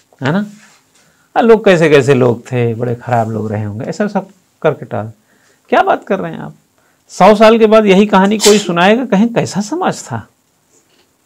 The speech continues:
कैसा बेहुदा समाज था।" तो सोशल जस्टिस जो है ना, एक हमारी integrity का, attitude का, ethics का एक बहुत बड़ा part है। ये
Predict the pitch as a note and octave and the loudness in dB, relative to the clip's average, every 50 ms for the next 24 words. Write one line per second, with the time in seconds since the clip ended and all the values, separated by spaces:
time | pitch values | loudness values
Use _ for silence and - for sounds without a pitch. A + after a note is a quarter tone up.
0 | _ _ _ _ _ _ _ _ _ C3 C3 B2 - A3 A#3+ B3 D4 C4+ A#3 A3+ | _ _ _ _ _ _ _ _ _ 0 0 2 2 2 2 4 4 4 4 4
1 | C4 - A#3+ - D3+ C3 A#2+ A#2+ - - - - A2+ - _ _ _ _ _ _ | 4 2 2 0 -2 -2 -4 -6 -8 -12 -18 -20 -20 -20 _ _ _ _ _ _
2 | _ _ _ _ _ _ _ _ _ _ _ _ _ _ _ _ _ _ _ _ | _ _ _ _ _ _ _ _ _ _ _ _ _ _ _ _ _ _ _ _
3 | _ _ _ _ _ _ _ _ _ _ _ _ _ _ _ _ _ _ _ _ | _ _ _ _ _ _ _ _ _ _ _ _ _ _ _ _ _ _ _ _
4 | _ _ _ _ _ _ _ _ _ _ _ - - - - D#3 D3+ D#3 - A#3+ | _ _ _ _ _ _ _ _ _ _ _ -12 -12 -4 0 0 0 2 2 2
5 | B3 B3 G#3+ G3+ F3+ - - - B3+ G#3 - - E3 E3 E3+ F#3 G#3+ - - - | 2 4 4 2 2 0 -2 -2 -2 -2 0 0 0 0 0 -2 -2 -6 -8 -6
6 | - D#3+ F3+ G3+ G3 - - G3 F#3+ - - - _ _ _ _ _ _ _ _ | 0 0 0 0 0 -2 -2 -2 -2 -4 -8 -12 _ _ _ _ _ _ _ _
7 | _ - C3 C3 C3 C3 D3+ F#3 G#3+ B3 C4+ B3 - - _ _ _ _ _ _ | _ -6 -2 2 2 4 4 4 2 2 0 -4 -8 -14 _ _ _ _ _ _
8 | - C3+ B2+ C3+ C3 A#2 A#2+ B2 A#2 - F#3+ F#3+ F#3+ - G3 - F2+ - - - | -8 -8 -6 -6 -6 -4 -4 -4 -4 -4 -6 -6 -2 -2 0 0 0 -2 -4 -4
9 | - C3+ A#2 B2 B2+ C3+ D#3 E3+ F3 - - - F3+ F3 F3 F3 - - - - | -6 -8 -8 -6 -4 -4 -4 -4 -6 -8 -4 -2 0 0 0 0 -4 -6 -10 -12
10 | - - - F#3+ F3+ - - - - - F3 F3 - - - - C3 B2 C#3+ E3+ | -10 -4 -2 -2 -2 -2 -8 -10 -4 -2 -2 0 -2 -4 -6 -8 -4 -2 -2 -2
11 | G3 G#3 F#3 F#3 G3 G#3 G3+ - - - _ _ - - C#3 D#3 F3+ F3+ F3+ - | 0 0 0 2 2 0 0 -4 -8 -16 _ _ -2 2 4 6 4 4 2 -4
12 | - - - - G#2 G#2 | -12 -14 -14 -14 -16 -20